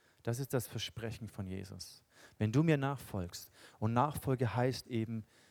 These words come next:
gehorsam zu sein, den Worten von Gott zu folgen, Jesus die höchste Autorität in meinem Leben zu geben. Und Jesus sagt, hier in den Sprüchen heißt es, „Wer Gott gehorcht,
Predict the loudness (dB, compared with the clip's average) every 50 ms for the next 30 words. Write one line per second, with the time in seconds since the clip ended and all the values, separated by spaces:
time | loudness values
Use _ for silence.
0 | _ _ _ -4 -2 -2 0 0 -2 -2 -2 -4 -6 -6 -6 -8 -10 -10 -10 -10
1 | -10 -10 -12 -16 -20 -20 _ _ _ _ _ _ _ _ _ _ _ _ _ _
2 | _ _ _ _ _ _ _ _ _ _ _ _ _ _ _ _ _ _ _ -2
3 | 0 0 0 2 4 6 6 6 4 2 -2 -8 -8 -4 -4 -4 -2 0 0 -2
4 | -2 -4 _ -12 -12 -12 -12 -12 -10 -8 -6 -6 -4 -6 -6 -8 -12 -16 -18 _
5 | _ _ _ _ _ _ _ _ _ _ _ _ _ _ _ _ -20 -20 -20 -20
6 | _ _ _ 4 4 4 4 4 0 -4 -4 -2 0 2 2 4 4 4 2 2
7 | -2 -4 -4 -2 -2 -2 -2 -4 -6 -10 -10 -8 -6 -4 -2 -2 -2 -4 -4 -4
8 | -4 -4 -2 -2 -2 -2 -4 -4 -6 -12 -14 -12 -8 -8 -8 -8 -8 -12 -16 -18
9 | _ _ _ _ _ _ _ -20 -20 -20 -20 -20 -16 _ 0 2 2 4 4 2
10 | 0 2 4 4 4 4 2 -6 -4 0 0 0 2 0 -2 -4 -4 -2 -2 -2
11 | 0 0 -2 0 0 -2 -4 -6 -8 -2 4 6 6 6 6 4 4 4 4 4
12 | 2 -2 -2 -2 0 2 2 2 2 2 0 -4 -8 -12 -18 -20 -20 -20